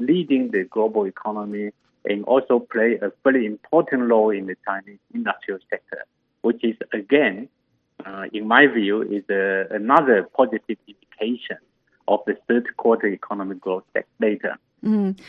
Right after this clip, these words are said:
Speaker 2: And you mentioned the new industry. And so what are the innovation capability of China behind these new industries?
Speaker 1: Uh, the indus-, the industrial expansion, particularly the high-end and the new energy industry,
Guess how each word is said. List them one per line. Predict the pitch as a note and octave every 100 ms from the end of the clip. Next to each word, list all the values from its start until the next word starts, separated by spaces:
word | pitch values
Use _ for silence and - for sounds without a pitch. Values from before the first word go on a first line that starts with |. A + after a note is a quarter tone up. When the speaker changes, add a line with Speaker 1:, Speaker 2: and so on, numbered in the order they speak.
| -
Speaker 2:
And | C4+ C#4+ C#4
you | C#4+
mentioned | F4+ G#4+ D#4 C4+
the | B3
new | B3 C#4 C#4
industry. | B3+ B3+ A3+ G3 - G3+ D#3 D3
And | G3+ G#3
so | - B3
what | A#3 G3+ A3+ A4
are | G4+
the | D4 B3+
innovation | C4+ B3 A3 A#3 C4+ B3 F#3+
capability | G3 D#3+ D3+ E3 D#3+ E3
of | D3 D3 -
China | - D3+ C#3+ C3 B2
behind | E3 D#3 G3+ G#3 D#3+
these | C#3+ D#3
new | D3+
industries? | - C3+ B2 F#2 - - - - _ _ _ - - _ -
Speaker 1:
Uh, |
the | A#2+ A#2 -
indus-, | G#3+ F3+ - _
the | B2 A2+ G2 _ _
industrial | B2 C3 C#3 - C3+ B2
expansion, | - - - D#3 D3 G2+
particularly | F#2+ A#2 - - - B2
the | A2+ F#2
high-end | - - A#2 B2+ A2 A2 A2+
and | G2+ F#2
the | G2
new | F#2 A2 A#2+ B2+ C3 B2+ _ _ _ _
energy | C3+ C#3 B2 A#2 A2+ C3+
industry, | D#3 A2+ - - C#2+